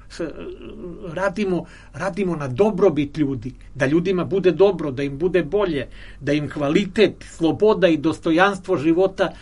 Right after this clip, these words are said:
budu na sve višem nivou. A ako, e, nove tehnologije, a to znači, još jednom ponavljam, uvećana stvaralačka moć ljudskog, e,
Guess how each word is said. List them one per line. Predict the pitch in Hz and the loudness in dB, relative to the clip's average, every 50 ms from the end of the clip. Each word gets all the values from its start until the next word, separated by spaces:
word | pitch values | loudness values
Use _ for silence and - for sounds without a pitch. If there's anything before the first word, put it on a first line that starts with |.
| - - - | -20 -16 -6
budu | 139 160 214 175 170 180 | -4 -2 -2 0 0 0
na | 160 156 - | 0 -2 -4
sve | - - 208 214 202 | -4 -2 0 0 0
višem | 214 214 196 - - 208 185 185 | 0 -2 -4 0 2 2 2 4
nivou. | 185 180 165 180 180 170 151 127 107 - - - - - - - - - - | 2 2 4 4 4 4 4 2 -2 -4 -10 -18 -20 -20 -20 -20 -20 -18 -8
A | - 147 - 143 | -6 -4 -4 -2
ako, | 139 139 - - - 143 131 120 - - - - - - - - - - | -4 -4 -4 -2 0 0 0 0 -2 -6 -14 -20 -20 -20 -20 -20 -14 -12
e, | 135 127 120 120 - - - - | -8 -8 -8 -8 -10 -14 -14 -10
nove | 151 139 147 180 190 202 190 | -6 0 2 4 4 4 4
tehnologije, | 180 196 175 - 165 165 156 147 156 180 185 175 185 190 165 131 101 95 - - - - - - - - - | 4 4 2 2 0 -2 0 4 4 4 4 4 2 2 2 2 2 -2 -8 -18 -20 -20 -20 -20 -20 -12 -10
a | 131 127 | -10 -4
to | - 180 175 | 0 0 0
znači, | - 143 185 190 190 190 196 175 | 2 2 2 2 2 2 -2 -4
još | 151 147 165 180 175 - | 0 2 2 2 4 4
jednom | 196 185 175 190 175 170 | 2 4 4 0 -2 0
ponavljam, | 170 180 165 156 151 131 123 127 117 113 - - - - - | -2 -2 -2 -2 -2 -4 -4 -6 -6 -8 -12 -16 -20 -10 -2
uvećana | - 202 254 240 247 208 - - - 165 147 139 131 | 2 4 6 6 6 6 4 2 0 -2 -2 -4 -6
stvaralačka | - - - 175 185 196 185 180 170 170 - - 175 151 | -8 -4 -2 2 4 4 4 4 2 0 -2 -6 -6 0
moć | 160 185 190 175 170 - 170 | 2 4 4 4 2 2 2
ljudskog, | 165 170 165 - - - 156 139 139 | 2 2 2 -2 -4 -4 -4 -2 0
e, | 156 160 | -2 -2